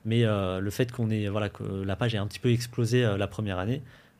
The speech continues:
euh, c'était parce que, euh, en fait, euh, je, je faisais les tru-, le truc un peu à ma sauce. Et après, c'est de l'itération, c'est-à-dire qu'il faut juste publier tous les jours, faut pas lâcher.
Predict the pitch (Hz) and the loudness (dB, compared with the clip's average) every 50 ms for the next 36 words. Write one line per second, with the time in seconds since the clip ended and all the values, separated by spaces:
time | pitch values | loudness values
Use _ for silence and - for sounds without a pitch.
0 | - - 92 95 95 95 95 90 - - - - 127 120 110 101 - - 127 123 | -6 -2 0 0 0 0 -2 -2 -4 -4 -2 -2 -2 0 -2 -2 -2 0 0 2
1 | 113 104 95 90 90 87 85 127 123 120 110 95 95 87 92 98 - - - - | 2 2 0 -2 -4 -6 -6 -6 -4 -4 -4 -6 -6 -8 -10 -12 -14 -12 -10 -8
2 | 101 92 104 107 101 98 95 - - - - - 104 104 98 98 98 - - 135 | -6 -4 -4 -2 -4 -4 -6 -8 -14 -20 -18 -16 -14 -10 -8 -8 -8 -6 -6 -4
3 | 123 117 110 - 127 117 107 104 95 - 143 151 156 - - - - - - _ | -2 -2 -2 0 0 0 2 0 0 0 0 0 -2 -4 -12 -20 -20 -20 -20 _
4 | _ _ - - 117 117 107 120 - 127 131 127 113 120 - 104 101 104 - 107 | _ _ 0 2 4 4 4 4 2 2 2 4 2 2 -2 -4 -6 -6 -6 -4
5 | 101 98 95 - - 139 127 - 101 92 104 - - - - 110 101 107 123 120 | -4 -4 -4 -4 -4 -6 -4 -4 -6 -6 -6 -8 -8 -8 -6 -6 -4 -2 -2 -4
6 | 120 - - 113 107 120 113 107 - - 107 104 101 104 127 143 143 - - - | -4 -4 -4 -4 -2 0 -2 -2 -2 -4 -4 -4 -2 0 0 0 0 -2 -4 -2
7 | 95 95 92 90 - - 139 151 156 | -2 -2 -2 -2 -2 0 0 -2 -2